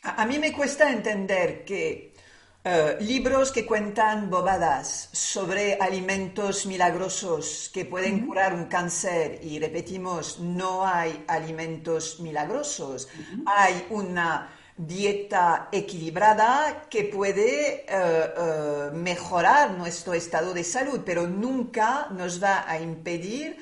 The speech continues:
Speaker 1: eh, padecer un cáncer si, eh, nos tiene que tocar. Pero
Speaker 2: Exacto.
Speaker 1: que esto entonces funciona de maravilla, eh, hay publicidad por todos lados y son, eh,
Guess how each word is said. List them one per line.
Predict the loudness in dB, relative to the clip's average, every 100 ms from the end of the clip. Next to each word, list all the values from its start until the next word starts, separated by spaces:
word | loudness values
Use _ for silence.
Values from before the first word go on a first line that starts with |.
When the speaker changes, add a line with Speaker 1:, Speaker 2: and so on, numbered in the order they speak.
| -18 -20 -2
Speaker 1:
eh, | 2 4 6
padecer | 6 4 4 4
un | 2
cáncer | 0 0 0 0 0 0 -2
si, | -6 -4 -4 -4 -6 -4
eh, | -4 -2 -2 0 0 -2 -6 -12 -12 -8
nos | -6 -6 -6
tiene | -6
que | -6 -6
tocar. | -8 -6 -6 -6 -12 _ -20 _ _ _ -20 -20 -20 -20 -6
Pero | 6 6 6
Speaker 2:
Exacto. | 2 -4 -4
Speaker 1:
que | 2 2 2 -2
esto | -2 -2 0 0
entonces | -2 -6 -6 -2 -2 -4
funciona | -6 -6 -4 -4 0 -2
de | -2
maravilla, | -4 -6 -6 -2 0 0 -4 -12 _ _ -20 -8 2
eh, | 4 6 6
hay | 4
publicidad | 2 -4 -2 -4 2 4 4 2
por | -4 -2
todos | -2 -2 0
lados | 2 2 2 -2 -4 -10
y | -6
son, | -4 2 2 2 -4
eh, | -6 -4 -2 -4 -6